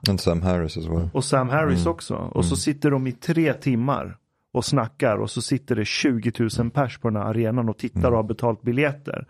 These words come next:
Speaker 1: Mm.
Speaker 2: Och så kollar du hur många som har tittat på YouTube. Det är ju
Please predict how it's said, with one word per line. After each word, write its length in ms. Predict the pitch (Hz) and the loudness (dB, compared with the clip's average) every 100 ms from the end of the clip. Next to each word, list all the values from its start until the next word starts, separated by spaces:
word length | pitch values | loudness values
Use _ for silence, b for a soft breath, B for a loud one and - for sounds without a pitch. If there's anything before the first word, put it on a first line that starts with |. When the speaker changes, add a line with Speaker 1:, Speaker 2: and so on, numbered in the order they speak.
| B B | B B
Speaker 1:
Mm. 220 | 87 87 | -2 0
Speaker 2:
Och 100 | 127 | 0
så 80 | 131 | 2
kollar 300 | - 135 131 | 2 2 2
du 60 | |
hur 60 | 127 | 2
många 260 | 127 123 113 | 0 0 0
som 140 | 120 | 0
har 60 | 113 | 0
tittat 440 | - 123 135 127 | -2 -2 0 0
på 100 | - | 0
YouTube. 460 | 117 156 143 131 104 | 2 2 2 -2 0
Det 60 | |
är 80 | 123 | 0
ju 100 | 117 | 0